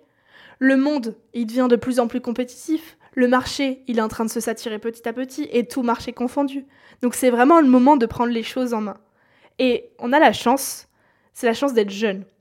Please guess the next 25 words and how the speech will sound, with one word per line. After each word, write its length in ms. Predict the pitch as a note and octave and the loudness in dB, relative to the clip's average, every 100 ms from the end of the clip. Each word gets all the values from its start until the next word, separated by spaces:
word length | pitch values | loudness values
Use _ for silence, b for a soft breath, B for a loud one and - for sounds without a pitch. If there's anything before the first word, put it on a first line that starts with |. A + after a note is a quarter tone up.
| _ _ _ | _ _ _
La 140 | A#3 A#3+ | -4 -2
chance 200 | C#4+ C#4+ | 0 -2
de 60 | |
faire 160 | C4 A3+ | -2 -6
partie 240 | A#3+ A3+ | -10 -12
de 60 | - | -8
cette 160 | A#3 G#3 | -6 -2
jeune 180 | A#3 | -2
génération, 640 | B3+ A#3 A3 A3 - C4+ E4 B B B | -2 -2 -4 -4 -8 -8 -10 B B B
avec 540 | A#3+ A3+ A#3+ A#3 - | -6 0 0 0 -8
toutes 180 | - D#4 | -8 -4
les 160 | C4 - | -4 -4
technologies 600 | C#4 C#4 C4+ C4 B3+ C#4+ | -6 -2 0 0 0 -4
qui 100 | A3+ | -4
nous 200 | G#3+ G#3 | -6 -6
entourent. 520 | A3 - D4 E4 - B B | -8 -6 -4 -4 -8 B B
Alors, 340 | - A3+ A3 - - | -2 0 0 -2 -10
il 80 | |
faut 200 | B3+ F#4 | -2 0
qu'on 260 | F#4+ C#4 A#3+ | 0 -2 0
aille 160 | D4 C#4 | 0 0
montrer 500 | A#3+ B3+ - C#4 B3 | -2 -4 -2 0 0
aux 160 | G#3 | -2
anciennes 300 | G#3 A3 A3+ | -4 -6 -4
générations 640 | A3+ G#3 G3+ - - D4+ | -4 -4 -4 -4 -6 -6